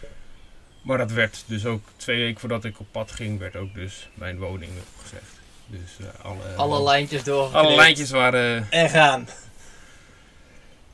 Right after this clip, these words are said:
Speaker 1: Dus
Speaker 2: Daar,
Speaker 1: ja, dat
Speaker 2: daar
Speaker 1: was,
Speaker 2: kwam het
Speaker 1: eh,
Speaker 2: op neer dus.
Speaker 1: dat was de aanzet, ja.
Speaker 2: Ja, ja, ja. Dus jij had van iemand gehoord, eh, over, eh, Sanki-,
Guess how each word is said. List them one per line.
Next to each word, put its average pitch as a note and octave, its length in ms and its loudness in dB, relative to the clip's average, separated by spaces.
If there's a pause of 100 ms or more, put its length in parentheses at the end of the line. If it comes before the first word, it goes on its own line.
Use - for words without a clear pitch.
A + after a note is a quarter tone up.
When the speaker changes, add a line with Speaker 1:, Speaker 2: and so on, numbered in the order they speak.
(100)
Speaker 1:
Dus B2 100 -2
Speaker 2:
Daar, A#2 80 2
Speaker 1:
ja, A2+ 100 0
dat B2 100 -2
Speaker 2:
daar C#3 120 4
Speaker 1:
was, C#3 60 4
Speaker 2:
kwam D#3+ 100 6
het D#3+ 80 -2
Speaker 1:
eh, E3 60 0
Speaker 2:
op D#3 60 0
neer C#3+ 180 4
dus. G#2+ 100 -4
Speaker 1:
dat D3 80 -2
was D3+ 140 2
de A#2 80 0
aanzet, D3 600 -6
ja. B2 100 -10
Speaker 2:
Ja, A#2 360 2
ja, A2+ 180 -6
ja. G2+ 260 -8 (460)
Dus A#2 120 -14
jij B2 200 4
had C#3+ 140 2
van D3+ 120 -6
iemand D3+ 280 -4
gehoord, C#3+ 580 -2
eh, C#3+ 960 -2
over, C3+ 440 -2
eh, C3+ 60 -2
Sanki-, C#3 380 -8